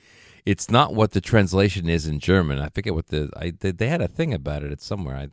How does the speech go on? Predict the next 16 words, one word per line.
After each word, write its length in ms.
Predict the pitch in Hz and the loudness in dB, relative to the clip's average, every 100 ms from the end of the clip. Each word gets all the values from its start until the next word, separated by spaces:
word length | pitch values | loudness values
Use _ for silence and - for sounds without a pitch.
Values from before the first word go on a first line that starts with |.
| - | -14
I 40 | |
forget 220 | - 85 | -12 -10
what 120 | 71 | -8
it 80 | 76 | -4
is. 180 | 76 69 _ - - - _ | -4 -6 _ -20 -20 -20 _
But 220 | 80 78 - _ _ _ | 2 2 -2 _ _ _
the 160 | 87 87 | 0 4
name 460 | 95 135 165 139 | 6 6 4 6
of 200 | 95 82 | 4 4
the, 420 | 82 82 76 76 - _ _ _ _ _ _ - _ _ _ | 2 2 0 -4 -8 _ _ _ _ _ _ -20 _ _ _
um, 720 | 76 78 76 76 71 71 - - _ _ _ _ _ _ _ _ _ _ _ _ _ _ _ | 0 2 2 0 0 -4 -8 -14 _ _ _ _ _ _ _ _ _ _ _ _ _ _ _
it's 300 | - 80 - - | -8 -6 -6 -4
In 440 | 110 127 151 160 - | 2 4 4 0 -2
Western 800 | 80 80 107 - 131 120 113 98 - | -6 0 0 2 2 2 2 -2 -6
nichts 680 | 78 87 113 - - - - | -2 0 0 -6 -10 -10 -4
Neues. 680 | 82 92 101 - - - | 2 4 4 2 -8 -12